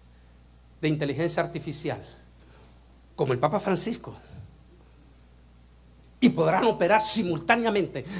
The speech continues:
simultáneamente en todas partes del mundo.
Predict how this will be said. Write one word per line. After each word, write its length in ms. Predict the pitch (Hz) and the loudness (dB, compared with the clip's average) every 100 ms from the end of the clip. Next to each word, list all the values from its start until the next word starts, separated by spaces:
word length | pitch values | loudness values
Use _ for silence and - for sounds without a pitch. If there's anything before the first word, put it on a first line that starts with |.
| 180 | 0
simultáneamente 960 | 180 233 180 180 - 247 233 214 175 | 2 4 4 2 2 2 2 0 0
en 100 | 160 | -2
todas 180 | 165 208 | 0 0
partes 280 | - 185 180 | 2 0 2
del 140 | 170 165 | -2 0
mundo. 360 | 151 113 104 | 0 -2 -6